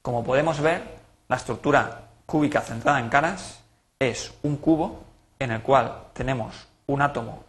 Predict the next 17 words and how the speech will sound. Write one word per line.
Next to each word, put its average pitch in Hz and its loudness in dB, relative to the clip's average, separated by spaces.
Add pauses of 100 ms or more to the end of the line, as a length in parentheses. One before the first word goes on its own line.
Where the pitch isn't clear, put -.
en 123 -8
cada 120 0
vértice 123 -2
del - 0
cubo 156 -2 (500)
y 151 2
un 170 4
átomo 175 0 (100)
en 123 -6
cada 147 0 (220)
cara 123 2
del 110 -6
cubo, - -10 (520)
mientras - -2
que 120 -6
la 117 0
estructura 120 -2